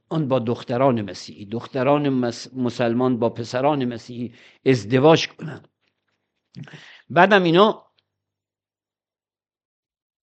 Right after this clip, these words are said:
گرفتار فتاوی فقهای مالکی شده بودن. فقهای مالکی، آقایون، هر هشت سال، ده سال، پنج سال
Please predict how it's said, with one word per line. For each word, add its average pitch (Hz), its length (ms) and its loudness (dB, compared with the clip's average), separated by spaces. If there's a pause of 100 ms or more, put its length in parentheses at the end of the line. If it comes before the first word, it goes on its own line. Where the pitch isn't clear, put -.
(220)
گرفتار 160 720 6
فتاوی 170 840 0
فقهای 160 640 4
مالکی 127 500 0
شده 107 260 -8
بودن. 95 420 -16
فقهای 160 560 6
مالکی، 143 420 2
آقایون، 143 260 4
هر 147 280 -2
هشت 123 380 -6
سال، 147 240 6
ده 127 240 0
سال، 147 320 -8
پنج 127 260 -12
سال 190 220 2